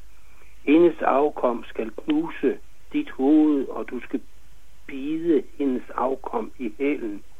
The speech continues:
Og hermed begynder kampen mellem løgn og sandhed for menneskeslægten.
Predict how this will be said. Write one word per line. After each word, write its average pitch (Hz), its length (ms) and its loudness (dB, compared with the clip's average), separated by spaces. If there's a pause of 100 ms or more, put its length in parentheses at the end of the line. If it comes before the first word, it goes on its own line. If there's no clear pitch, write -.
(880)
Og 113 120 4
hermed 165 560 8 (120)
begynder 139 380 8
kampen 120 680 0 (420)
mellem 123 340 4
løgn 131 460 4
og 113 100 -8 (100)
sandhed 131 440 0 (720)
for 127 100 0
menneskeslægten. 117 1080 2